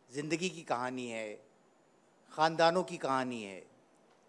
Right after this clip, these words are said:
और इसी के दरमियान हमारी तहज़ीब की कहानी है, हमारी इक़दार की कहानी है। उस ज़िंदगी की कहानी है जिसके बारे में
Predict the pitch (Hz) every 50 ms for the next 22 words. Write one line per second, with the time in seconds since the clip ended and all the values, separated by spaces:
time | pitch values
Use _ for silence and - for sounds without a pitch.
0 | _ _ _ _ _ _ _ _ _ _ _ _ _ _ _ _ _ _ _ -
1 | 185 202 214 226 202 247 262 233 269 208 208 185 180 175 165 160 170 196 226 240
2 | - - - - - _ _ _ _ _ _ _ _ _ _ - 160 175 180 185
3 | 196 190 185 202 175 165 160 190 208 196 - 202 170 170 139 131 131 131 131 139
4 | 131 120 113 110 104 107 - _ _ _ _ _ _ _ _ _ _ _ _ -
5 | 135 147 160 165 170 170 170 - - 156 156 160 165 160 - 160 143 139 120 117
6 | 117 117 117 110 98 90 82 - - _ _ _ _ _ _ _ _ - - -
7 | - _ _ _ _ _ _ _ _ _ _ _ - 226 226 170 175 208 202 208
8 | 214 208 226 247 254 240 190 - 190 165 160 165 170 185 208 202 185 160 139 139
9 | 156 - - - - _ - _ _ _ _ _ _ _ - 170 - - 208 185
10 | 165 156 160 170 190 196 196 185 180 180 185